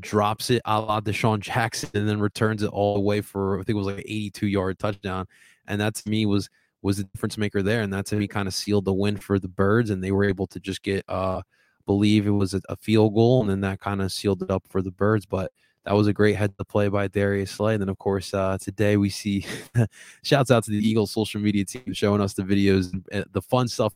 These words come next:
in practice going on. You got, uh, Da-, Darius Slay going up against Devontae Smith, but Darius Slay's the wide receiver, Devontae Smith is the corner, and it was just all fun and games. But look, the, yesterday was a fun, fun, fun outing. It, it really fell. Obviously, the Lions game was fun.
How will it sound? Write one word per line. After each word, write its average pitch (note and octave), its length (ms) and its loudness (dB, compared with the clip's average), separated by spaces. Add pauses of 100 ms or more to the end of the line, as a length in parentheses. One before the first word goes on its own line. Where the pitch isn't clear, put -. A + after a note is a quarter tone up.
in - 40 -20
practice G2+ 440 0
going F#2+ 320 -2
on. F#2+ 220 2 (300)
You G2+ 100 -4
got, G#2+ 240 4 (160)
uh, G#2 340 4
Da-, A2 200 4 (180)
Darius B2+ 340 6
Slay A#2+ 320 0
going G#2+ 280 2
up G#2+ 160 -2
against G2+ 280 -4
Devontae G#2 500 -2
Smith, G#2 360 -2
but G2 160 -2
Darius A#2 320 0
Slay's A2 320 -2
the G#2 80 -2
wide G2+ 320 0
receiver, G2 420 -4
Devontae G2 420 -6
Smith - 280 -8
is F2+ 120 -10
the F#2 60 -12
corner, F#2 420 -2 (380)
and G2 80 -6
it F#2+ 60 0
was F#2+ 140 -2
just F#2 180 -2
all F#2 140 4
fun E2 220 -6
and F#2 120 -8
games. F#2 240 -4
But F2+ 240 0 (500)
look, D#3+ 220 6
the, C#3 100 8
yesterday E3 360 8
was F3 120 10
a D#3+ 60 8
fun, C#3+ 400 2
fun, C3+ 320 -2
fun B2 240 -2
outing. G2 240 -2
It, A#2 180 0 (200)
it - 60 -8 (120)
really D3+ 460 6
fell. G2 540 -4
Obviously, D3+ 440 2
the D3+ 40 2
Lions A2 280 -2
game A2+ 200 -4
was G#2 120 -4
fun. A2 400 -4